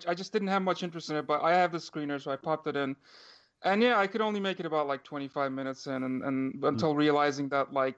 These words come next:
Speaker 1: just, you know, it's just, like, you, it's, it's the same kind of stuff that we've seen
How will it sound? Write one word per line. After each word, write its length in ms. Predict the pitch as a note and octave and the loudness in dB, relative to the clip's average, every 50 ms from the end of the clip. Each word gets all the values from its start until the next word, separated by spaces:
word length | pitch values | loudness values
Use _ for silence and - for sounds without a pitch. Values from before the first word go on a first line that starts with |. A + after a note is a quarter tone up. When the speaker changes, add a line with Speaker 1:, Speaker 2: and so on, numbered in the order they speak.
| _ _ _ | _ _ _
Speaker 1:
just, 300 | - E3 E3 D#3+ - - _ _ _ _ - | -6 -6 -4 -4 -6 -14 _ _ _ _ -4
you 100 | E3+ D#3 | 0 2
know, 160 | D3+ D3+ C#3+ | 4 6 4
it's 140 | D3+ D3 - | 4 2 2
just, 240 | F#3+ F3 - - _ - F3 | -2 -4 -4 -6 _ -12 -6
like, 300 | E3 F3 F3 F3+ F3 - | 0 0 0 0 2 2
you, 140 | F#3+ F#3 F3+ | 2 2 2
it's, 300 | - F3 D#3+ - - - | 2 -2 -4 -4 -6 -10
it's 240 | - D3+ C#3+ - - _ _ _ _ - | -10 -10 -10 -10 -18 _ _ _ _ -8
the 120 | - C#3+ - _ _ - | -8 -8 -8 _ _ -10
same 400 | - - - E3 D#3+ D#3+ E3 E3 | -8 -4 -2 0 0 0 0 -2
kind 280 | D#3+ - F3 E3 E3 E3 | -2 0 0 0 2 0
of 80 | E3 | -2
stuff 280 | - - F3 D#3 C#3 - | 0 0 0 0 0 0
that 120 | C3 A#2+ | -4 -8
we've 120 | B2 B2+ - | -8 -8 -10
seen 300 | - C#3 C3 B2+ B2+ | -8 -8 -8 -8 -8